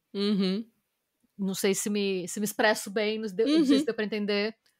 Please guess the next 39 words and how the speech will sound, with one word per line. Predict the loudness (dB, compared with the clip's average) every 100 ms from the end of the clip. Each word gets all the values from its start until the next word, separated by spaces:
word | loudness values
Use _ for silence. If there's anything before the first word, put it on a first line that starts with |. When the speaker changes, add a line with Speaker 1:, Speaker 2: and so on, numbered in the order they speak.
| _ _ _ _ 6
Speaker 1:
É | 8
tipo, | 8 4 4 8
é, | 10 12 10 8 6
é | 2
tipo | 2 -4 -2
Kanye | 0 2 2
West | 4 4 2 -6
falando, | -2 0 2 2 0 0 0 -4 _ -20 -20 -20 _
"Tão | -2
tentando | 4 4 4 4
me | 4 4
envenenar." | 4 4 2 2 2 0 -6 -10
<laughs> | -10 -8 -14 -16 -20 -14 -12 0
As | 8
Speaker 2:
É. | 10 12 12
Speaker 1:
Kardashian | 12 10 6 4
tão, | 2
tão, | 6 8
o |
Illuminati | 12 12 12 12 12 12 12
tá | 4
tentando | 4 4 2 2
me | 2
envenenar. | 4 4 4 6 8 8
<laughs> | 8
Eles | 6 4 4
querem | 8 8 8
me | -2 -4
envenenar, | -2 0 0 0 0
querem | 2 6
Speaker 2:
Ele |
Speaker 1:
me | 6
Speaker 2:
é |
Speaker 1:
matar | 10 10 12
igual | 12
o | 12
Michael | 12 10
Speaker 2:
esquizofrênico? | 8 8 10
Speaker 1:
Jackson. | 8 6 -4